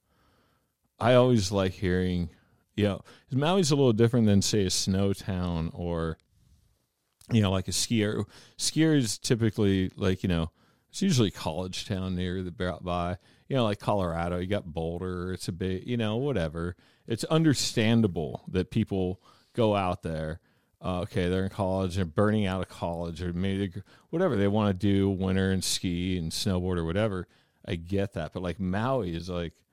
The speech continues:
it's, like, five thousand miles from everything. So you gotta be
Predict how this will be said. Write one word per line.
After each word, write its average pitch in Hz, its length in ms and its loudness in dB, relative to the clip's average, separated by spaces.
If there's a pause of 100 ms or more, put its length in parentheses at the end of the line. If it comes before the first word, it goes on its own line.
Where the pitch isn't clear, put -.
(840)
it's, 135 200 -2
like, 113 160 0
five 98 260 0
thousand 87 280 -4
miles 78 240 -8
from 78 240 -12
everything. 87 720 -4
So 90 220 -2
you 90 300 -4
gotta 117 200 2
be 90 280 -4